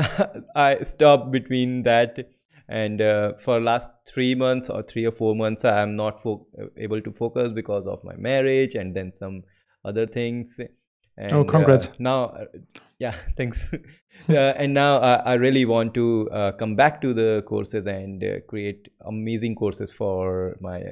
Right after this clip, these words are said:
Speaker 1: audience.
Speaker 2: The world is ready for you. So I
Speaker 1: No,
Speaker 2: just
Speaker 1: no, no.
Speaker 2: wanted to say I'm, I'm excited about what your next building and what next comes on your YouTube channel. So I'm always following it.
Speaker 1: Right.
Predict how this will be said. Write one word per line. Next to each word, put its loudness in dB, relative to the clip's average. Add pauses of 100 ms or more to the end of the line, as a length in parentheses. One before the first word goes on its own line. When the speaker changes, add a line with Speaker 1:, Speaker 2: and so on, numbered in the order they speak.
(120)
Speaker 1:
audience. -16 (880)
Speaker 2:
The 8
world 8
is 4
ready 8
for 6
you. 10
So 6 (640)
I -6
Speaker 1:
No, 6
Speaker 2:
just 4
Speaker 1:
no, 8
no. 10
Speaker 2:
wanted 2
to 8
say 8
I'm, 6
I'm 4
excited 6
about 6
what -4 (600)
your 6
next 2
building 8
and 2
what 4
next 4
comes 2
on 8
your 8
YouTube 6
channel. 6
So 4
I'm 2
always 6
following 4
it. 0
Speaker 1:
Right. -10